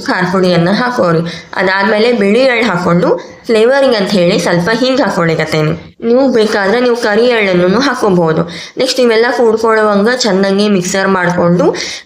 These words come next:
ನೀರು ಸ್ವಲ್ಪ ಸ್ವಲ್ಪ ಹಾಕೋತನ ನಾವು ಹಿಟ್ಟನ್ನ ನಾದ್ಕೊಳ್ಳೋಣ. ಸ್ವಲ್ಪ ಸ್ವಲ್ಪನ ನೀರ್ ಹಾಕೋತನ ಕಲಿಸ್ಕೊರಿ. ಯಾಕಂದ್ರೆ ಈ ಹಿಟ್ಟ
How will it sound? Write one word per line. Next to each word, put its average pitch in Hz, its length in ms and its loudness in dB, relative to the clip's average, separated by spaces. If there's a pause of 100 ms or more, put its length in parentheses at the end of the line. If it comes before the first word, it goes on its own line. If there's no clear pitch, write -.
ನೀರು 262 380 4
ಸ್ವಲ್ಪ 202 220 -2
ಸ್ವಲ್ಪ 226 220 0 (120)
ಹಾಕೋತನ 185 500 -2 (100)
ನಾವು 170 160 0 (120)
ಹಿಟ್ಟನ್ನ 180 380 0 (120)
ನಾದ್ಕೊಳ್ಳೋಣ. 165 560 -2 (800)
ಸ್ವಲ್ಪ 196 240 0
ಸ್ವಲ್ಪನ 240 340 0 (140)
ನೀರ್ 220 180 2
ಹಾಕೋತನ 208 400 -2 (100)
ಕಲಿಸ್ಕೊರಿ. 185 560 0 (140)
ಯಾಕಂದ್ರೆ 208 420 0 (160)
ಈ 233 60 2 (100)
ಹಿಟ್ಟ 220 220 -2